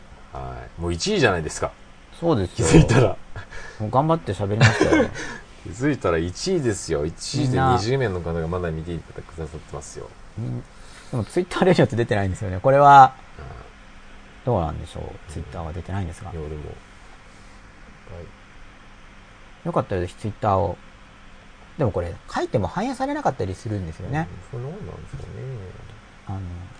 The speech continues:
Speaker 2: Ustream側の問題で変わったりするんで、
Speaker 1: うん。
Speaker 2: あ、このツイップルで見ると出るんですけど、やっぱ反映されてないですが、こっちではちょっと見えたりするんですよ。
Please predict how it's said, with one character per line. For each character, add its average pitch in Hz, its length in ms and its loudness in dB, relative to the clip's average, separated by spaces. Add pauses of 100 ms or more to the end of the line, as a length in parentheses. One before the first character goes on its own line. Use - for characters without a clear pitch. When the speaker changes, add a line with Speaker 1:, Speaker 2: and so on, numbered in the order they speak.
(560)
Speaker 2:
Ustream 151 300 -2
側 135 140 2
の 123 80 2
問 123 140 0
題 113 120 0
で 110 140 -2
変 107 100 -2
わ 110 60 0
っ - 20 -6 (260)
た 107 80 0
り 82 60 -2
す - 120 -12
る 87 60 -6
ん 143 120 -6
で、 208 200 0 (600)
Speaker 1:
う - 20 -8
ん。 - 20 -6
Speaker 2:
あ、 110 200 -2 (340)
こ 117 100 -4
の 110 60 -4
ツ - 160 -4
イ 262 40 0
ッ - 20 -18
プ - 140 -4
ル 262 60 2
で 262 40 -2
見 262 100 2
る 180 80 0
と 107 80 0
出 123 140 6
る 113 60 2
ん 90 40 0
で 82 60 -2
す - 80 -10
け 98 80 -6
ど、 95 80 -2
や 123 60 -2
っ - 20 -10
ぱ - 160 0
反 151 200 -4
映 151 120 -2
さ 147 140 -2
れ 139 80 -2
て 147 80 0
な 123 40 0
い 98 40 -2
で - 40 -16
す - 60 -10
が、 - 80 -8
こ 160 120 -4
っ - 20 -14
ち 220 80 -6
で 185 60 6
は - 40 6
ち - 60 -2
ょ - 40 6
っ - 40 -14
と - 80 0
見 139 100 2
え 131 60 2
た 113 100 0
り 95 60 0
す - 100 -8
る 98 80 -2
ん 92 60 -4
で 90 60 -8
す - 60 -16
よ。 95 160 -8